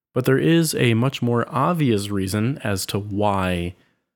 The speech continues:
uh, episodes haven't really been consistent,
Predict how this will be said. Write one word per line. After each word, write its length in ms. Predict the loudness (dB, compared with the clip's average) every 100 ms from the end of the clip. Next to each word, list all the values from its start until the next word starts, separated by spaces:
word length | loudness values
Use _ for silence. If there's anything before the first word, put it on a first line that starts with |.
| _
uh, 300 | -4 -2 -2 -2
episodes 540 | -4 -2 -2 -2 -2
haven't 320 | -2 -2 -2
really 240 | -2 -2 -2
been 200 | -4 -4
consistent, 680 | -6 -4 -2 -2 -4 -8